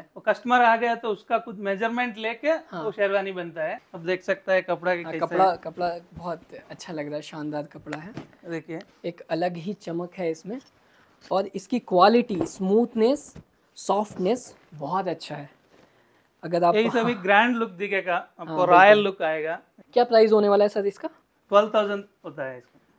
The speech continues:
Speaker 2: ट्वेल्व थाउजेंड?
Speaker 1: यस, एमआरपी।
Speaker 2: बना के पूरा?
Speaker 1: यस।
Speaker 2: ये मतलब मैंने यहाँ से कपड़ा सिलेक्ट किया,
Speaker 1: यस, यस।
Speaker 2: आपने स्टिचिंग करके दिया, वो ट्वेल्व थाउजेंड।
Speaker 1: ट्वेल्व थाउजेंड में।
Speaker 2: उसमें भी कुछ डिस्काउंट?
Speaker 1: डिस्काउंट है।
Speaker 2: थर्टी परसेंट उसमें भी डिस्काउंट मिल जाएगा।
Speaker 1: यस।
Speaker 2: अगर मैं कपड़ा लेके आता हूँ, स्टिचिंग चार्ज क्या है?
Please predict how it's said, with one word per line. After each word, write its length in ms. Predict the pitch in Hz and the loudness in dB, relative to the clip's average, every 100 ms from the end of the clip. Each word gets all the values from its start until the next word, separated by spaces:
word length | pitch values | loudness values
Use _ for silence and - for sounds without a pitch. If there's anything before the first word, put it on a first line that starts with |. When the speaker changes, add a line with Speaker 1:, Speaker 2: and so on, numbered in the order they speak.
| _ | _
Speaker 2:
ट्वेल्व 200 | 220 196 | 4 4
थाउजेंड? 440 | 185 170 156 151 147 | 2 -2 -2 -6 -8
Speaker 1:
यस, 140 | 139 - - | -8 -12 -8
एमआरपी। 120 | 190 | 2
Speaker 2:
बना 240 | 208 226 208 | 4 4 0
के 180 | 202 165 | -2 -6
पूरा? 320 | 196 175 143 _ _ - | -4 -4 -6 _ _ -8
Speaker 1:
यस। 200 | 170 - _ _ _ | -8 -8 _ _ _
Speaker 2:
ये 180 | 180 185 180 | -6 -4 -4
मतलब 300 | 185 180 196 | -6 -6 -6
मैंने 220 | 185 190 | -4 -4
यहाँ 220 | 185 180 | -4 -4
से 120 | 175 | -6
कपड़ा 300 | 196 175 180 | -8 -8 -6
सिलेक्ट 360 | 175 175 180 - | -8 -4 -6 -6
किया, 180 | - 254 | -4 -4
Speaker 1:
यस, 80 | 190 | -4
यस। 120 | 165 | -6
Speaker 2:
आपने 280 | 180 190 185 | -6 -6 -10
स्टिचिंग 400 | - 190 202 196 | -8 -10 -8 -8
करके 400 | 190 180 247 311 - - | -8 -10 -10 -12 -12 -14
दिया, 260 | 185 214 | -4 -2
वो 140 | 240 220 | 0 -2
ट्वेल्व 260 | 214 185 | -2 -4
थाउजेंड। 260 | 160 202 190 | -2 2 2
Speaker 1:
ट्वेल्व 160 | 156 139 | 0 -8
थाउजेंड 220 | 135 127 | -12 -20
में। 80 | - | -14
Speaker 2:
उसमें 280 | 185 226 226 | -8 -4 -4
भी 60 | |
कुछ 220 | 240 226 | -6 -8
डिस्काउंट? 420 | 214 214 220 254 233 | -8 -6 -6 -6 -6
Speaker 1:
डिस्काउंट 420 | 214 - 170 135 | -6 -4 -4 -4
है। 100 | - _ _ | -16 _ _
Speaker 2:
थर्टी 220 | 240 226 254 | 4 6 2
परसेंट 400 | 247 233 254 226 | 0 0 -2 -4
उसमें 240 | 214 202 | -4 -4
भी 80 | 240 | -4
डिस्काउंट 400 | 220 - 196 214 | -8 -10 -10 -8
मिल 200 | 180 170 | -10 -8
जाएगा। 320 | 156 147 160 | -10 -12 -14
Speaker 1:
यस। 60 | 135 _ - | -16 _ -6
Speaker 2:
अगर 160 | 220 269 | 0 2
मैं 140 | 269 | 2
कपड़ा 260 | 269 - 262 | 0 -2 0
लेके 280 | 240 240 | 0 0
आता 200 | 254 233 | -2 -2
हूँ, 80 | 247 | -6
स्टिचिंग 380 | 233 240 233 233 | -8 -10 -8 -8
चार्ज 300 | 233 233 220 | -2 -2 -2
क्या 180 | - 220 | -4 -4
है? 120 | 294 | -4